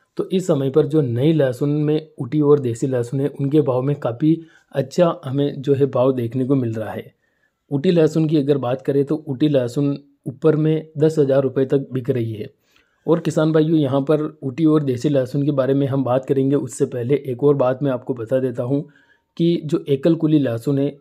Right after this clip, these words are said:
वो कल की तारीख में मंदसौर मंडी में छब्बीस हज़ार सौ रुपये प्रति क्विंटल के भाव में बिका था। एकल कुली का ये भाव पिछले कई दिनों में, कई सालों में पहली बार हुआ है।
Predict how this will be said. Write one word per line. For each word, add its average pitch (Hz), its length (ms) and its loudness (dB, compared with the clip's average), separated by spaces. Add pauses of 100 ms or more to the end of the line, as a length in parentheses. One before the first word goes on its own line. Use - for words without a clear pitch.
(380)
वो 170 440 0 (320)
कल 147 160 0
की 151 160 0
तारीख 139 340 2
में 147 240 0 (100)
मंदसौर 127 420 0
मंडी 131 320 0
में 139 220 0 (100)
छब्बीस 151 360 -2
हज़ार 131 280 -2
सौ 160 240 0
रुपये 143 260 4
प्रति 143 280 -6
क्विंटल 131 380 -2
के 143 120 2
भाव 120 200 -2
में 156 200 -2 (300)
बिका 127 260 -2
था। 107 160 -10 (600)
एकल 156 280 2
कुली 175 340 0 (560)
का 151 180 4
ये 151 220 6
भाव 143 360 2 (680)
पिछले 147 320 -2
कई 165 220 2
दिनों 147 280 4
में, 147 200 0
कई 151 140 0
सालों 139 260 0
में 147 180 0
पहली 123 280 -2
बार 139 200 4
हुआ 135 220 4
है। 151 180 2